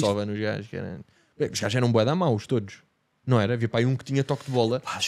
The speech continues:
Speaker 2: jogavam
Speaker 1: até
Speaker 2: bué.
Speaker 1: fazia
Speaker 2: Os youtubers são muito maus em desporto, porra.
Speaker 1: Porra, mas faz
Speaker 2: Muito
Speaker 1: confusão, porque é
Speaker 2: maus.
Speaker 1: tipo, claro que não é suposto eles jogarem bem futebol, mas aquilo é grave.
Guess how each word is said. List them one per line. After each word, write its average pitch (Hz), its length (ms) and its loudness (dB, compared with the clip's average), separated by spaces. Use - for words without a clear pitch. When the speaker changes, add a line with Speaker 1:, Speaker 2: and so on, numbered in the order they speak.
Speaker 2:
jogavam 208 160 4
Speaker 1:
até - 140 2
Speaker 2:
bué. 101 100 0
Speaker 1:
fazia 131 200 2
Speaker 2:
Os 113 120 4
youtubers 117 360 4
são 123 140 2
muito 113 320 4
maus 98 260 2
em 107 100 0
desporto, 90 500 -8
porra. - 260 -14
Speaker 1:
Porra, 113 280 2
mas 120 140 2
faz 127 200 8
Speaker 2:
Muito 135 160 4
Speaker 1:
confusão, 147 280 6
porque 196 140 2
é - 20 4
Speaker 2:
maus. - 120 2
Speaker 1:
tipo, - 100 -18
claro 185 180 0
que 196 60 -8
não 196 60 0
é 185 60 2
suposto 170 340 -2
eles 156 80 0
jogarem 147 260 0
bem 147 140 0
futebol, 120 260 2
mas 98 120 0
aquilo 107 200 0
é 131 80 4
grave. 160 560 0